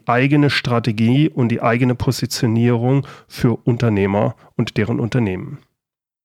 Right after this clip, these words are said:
Die Links zu weiteren Infos zu diesem Seminar finden Sie in den Shownotes und unter w w w punkt unternehmercoach punkt com. So,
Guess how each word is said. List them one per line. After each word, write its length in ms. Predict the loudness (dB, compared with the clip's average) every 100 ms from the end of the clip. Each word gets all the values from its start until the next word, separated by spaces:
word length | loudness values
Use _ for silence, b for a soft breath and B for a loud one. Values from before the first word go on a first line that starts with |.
| _ -2
Die 80 | 4
Links 400 | 4 2 -6 -6
zu 160 | -2
weiteren 360 | 0 2 0 2
Infos 520 | 2 2 2 2 0
zu 200 | -2 0
diesem 300 | 2 2 2
Seminar 600 | 2 2 2 2 2 0 B B B
finden 380 | -2 0 2 0
Sie 220 | 2 0
in 160 | 0 -4
den 100 | -2
Shownotes 640 | 0 2 2 0 -2 -8 B B B _
und 200 | 0 0
unter 340 | 0 2 2 4
w 160 | 2
w 200 | 4 2
w 260 | 2 2 0
punkt 340 | 0 -2 0
unternehmercoach 1000 | -2 0 0 2 0 -2 -2 -2 -2 -6 B B B -4
punkt 240 | -2 -2
com. 240 | -4 -6 -6 _ _ _ _ _ _ _ _ _ _ _ _ _ _ _ _ _ _ 0
So, 240 | 2 2